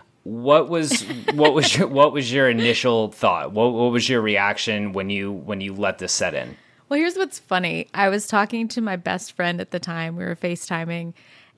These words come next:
Speaker 2: and he was vacationing at the time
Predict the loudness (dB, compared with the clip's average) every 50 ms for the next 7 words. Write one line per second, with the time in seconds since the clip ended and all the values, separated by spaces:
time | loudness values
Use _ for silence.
0 | _ -2 0 0 0 0 0 -2 -4 -4 -4 -4 -6 -6 -8 -10 -14 -14 -12 -4
1 | 0 0 2 2 2 2 0 0 -2 -6 -10 _ -6 -2 -2 -2 0 0 0 0
2 | 0 -2 -4 -6 -6 -8 -10 -10 -8 -6 -4 -4 -4 -4 -6 -6 -6 -8